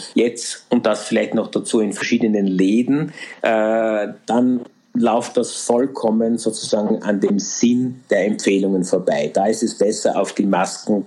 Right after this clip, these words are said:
die dann vor den Supermarktketten ausgeteilt werden oder so, zu warten, als sich da jetzt sozusagen,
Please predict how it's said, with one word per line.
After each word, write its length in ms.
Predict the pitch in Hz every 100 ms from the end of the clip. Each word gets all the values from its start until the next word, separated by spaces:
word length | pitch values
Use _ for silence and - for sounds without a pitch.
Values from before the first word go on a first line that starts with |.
| -
die 240 | 107 104 - - -
dann 180 | 98 95
vor 300 | - 104 107
den 100 | 107 101 -
Supermarktketten 800 | 110 107 98 87 - 92 98 101
ausgeteilt 720 | 95 98 - 101 92 92 90
werden 160 | 92 95
oder 120 | 92
so, 120 | 92
zu 220 | 92 92
warten, 400 | 90 92 - 117 - - -
als 240 | 95 101 -
sich 180 | 107 -
da 160 | 90
jetzt 220 | 110 110
sozusagen, 600 | 113 110 113 104 98 104